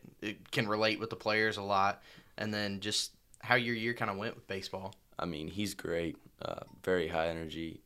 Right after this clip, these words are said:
Speaker 2: taught
Speaker 1: Mm-hmm.
Speaker 2: us a ton of stuff that
Speaker 1: Yeah.
Speaker 2: we didn't know before. I mean, he really helped, especially with a young group, he really helped us learn about the game, and I feel like he contributed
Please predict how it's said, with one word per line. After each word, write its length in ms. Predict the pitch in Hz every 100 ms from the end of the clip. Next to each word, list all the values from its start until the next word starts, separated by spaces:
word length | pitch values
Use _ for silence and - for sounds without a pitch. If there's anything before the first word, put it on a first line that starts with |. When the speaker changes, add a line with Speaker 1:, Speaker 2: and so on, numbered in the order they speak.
| -
Speaker 2:
taught 200 | 104 92
Speaker 1:
Mm-hmm. 60 | 85
Speaker 2:
us 100 | -
a 140 | - - - _ - -
ton 280 | - 101 92
of 100 | 82
stuff 500 | - - 90 82 -
that 80 | -
Speaker 1:
Yeah. 80 | 113
Speaker 2:
we 60 | 101
didn't 220 | 95 85
know 160 | 87
before. 540 | 82 - 98 87 85 82
I 40 |
mean, 180 | 82 85
he 160 | 82 98
really 260 | 90 90
helped, 460 | 82 87 82 - - - _ _ _ -
especially 640 | 92 - 104 98 95 87
with 180 | 85 92
a 60 | 87
young 300 | 87 92 80
group, 320 | 95 95 95
he 120 | 92
really 280 | 85 90 85
helped 260 | 87 -
us 400 | 85 82 - - -
learn 400 | - 92 92 90
about 300 | 82 82 80
the 60 | 87
game, 400 | 87 87 87 85 _ - - - _
and 160 | - 78
I 80 | 87
feel 200 | - 87
like 200 | 82 -
he 260 | 92 82 - _ _ -
contributed 760 | - 82 87 85 82 82 82